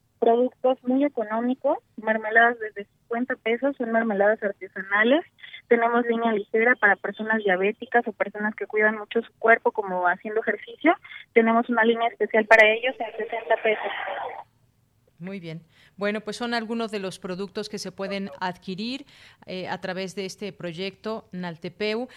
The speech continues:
Speaker 2: ¿Algo más que quieras comentarnos, Paola?
Speaker 1: Por último, también estamos en la red social, eh, Cívico, nos pueden encontrar ahí, pueden hacer sus pedidos también, y, eh, Cívico apoya en el grado de que no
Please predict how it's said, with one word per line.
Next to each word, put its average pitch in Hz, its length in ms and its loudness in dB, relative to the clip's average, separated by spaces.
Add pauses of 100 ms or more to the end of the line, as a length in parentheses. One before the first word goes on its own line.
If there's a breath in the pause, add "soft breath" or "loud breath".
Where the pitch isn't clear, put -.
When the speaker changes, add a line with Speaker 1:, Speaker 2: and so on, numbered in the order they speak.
(120)
Speaker 2:
¿Algo 311 240 -4
más 311 180 -4
que 311 100 -8
quieras 277 280 -4
comentarnos, 226 720 -4
Paola? 214 420 -4 (720)
Speaker 1:
Por 262 180 8
último, 311 380 0
también 269 340 0
estamos 285 420 0
en 226 140 0
la 190 140 2
red 214 240 0
social, 233 360 2 (160)
eh, 185 260 0 (100)
Cívico, 254 480 2
nos 262 180 4
pueden 240 300 0
encontrar 220 480 -4
ahí, 254 260 2
pueden 254 300 4
hacer 247 260 -2
sus 254 160 -2
pedidos 220 480 0
también, 233 460 0 (260 loud breath)
y, 262 300 2
eh, 202 340 0
Cívico 262 420 2
apoya 240 680 2
en 196 420 -8
el 202 80 -4
grado 220 240 4
de 247 120 0
que 220 120 -10
no 226 640 -2